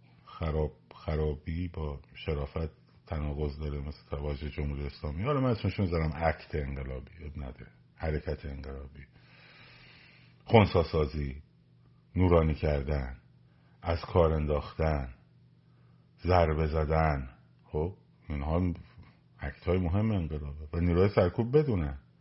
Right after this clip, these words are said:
جمعیتی که سرکوب می‌کنی نمیره تو خونه بشینه قصه بخوره دیگه. خب تو خونه داره کارشو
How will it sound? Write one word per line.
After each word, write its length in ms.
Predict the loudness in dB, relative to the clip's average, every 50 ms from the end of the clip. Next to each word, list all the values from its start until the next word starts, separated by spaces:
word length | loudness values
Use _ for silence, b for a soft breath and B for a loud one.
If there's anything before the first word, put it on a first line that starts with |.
| b b b b b b b b b b b b b b b b -12
جمعیتی 580 | -4 0 2 2 4 4 4 2 2 0 -2 -2
که 120 | -2 -4
سرکوب 560 | -2 0 2 2 4 2 2 -2 -4 -2 0
می‌کنی 840 | 0 0 0 0 -2 -2 0 2 2 2 2 0 0 -2 -4 -6 -8 -12 _ _ _ _ _ _ _ _ _ _ _ _ _ _ _ -20 b b b b b b b 2
نمیره 300 | 6 6 8 8 8 6
تو 140 | 4 2 -2
خونه 260 | 0 2 2 2 2
بشینه 320 | 2 0 0 0 0 0 2 0
قصه 280 | -2 -2 0 -2 -2
بخوره 380 | 0 0 -2 -2 -2 -2 -2 -4
دیگه. 420 | -6 -8 -10 -8 -10 -10 -12 -14 -20 -20 _ _ _ _ _ _ -20 _ -20 -20 _ b b b b b b b b b b b b b b _ _ -12
خب 200 | -10 -10 -10 -10 -14 _ _ _ _ _ _ _ _ b b b b b b b b b b b b b _ _ -4
تو 120 | -4 -2
خونه 300 | 2 2 4 4 6 6
داره 200 | 6 6 6 6
کارشو 580 | 6 6 6 8 6 6 2 -2 -4 -4 -4